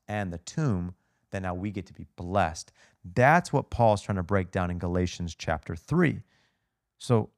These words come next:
everything I just broke down from verse thirty was why they're getting triggered, because they're like, "Whoa, whoa, whoa, we're, we're cursed?" No, no, no. Paul tells us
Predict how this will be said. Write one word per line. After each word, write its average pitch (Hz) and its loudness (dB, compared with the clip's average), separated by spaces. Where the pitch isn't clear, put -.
everything 208 6
I 185 8
just 147 2
broke 151 8
down 139 4
from 117 -2
verse 117 4
thirty 120 2
was 104 -4
why 117 4
they're 117 2
getting 104 -4
triggered, 90 -4
because - -6
they're 98 -4
like, 120 -2
"Whoa, 202 2
whoa, 240 2
whoa, 139 0
we're, 110 -8
we're 165 -2
cursed?" - -2
No, 120 -6
no, 117 -6
no. 101 -12
Paul 120 -2
tells 95 -6
us 82 -14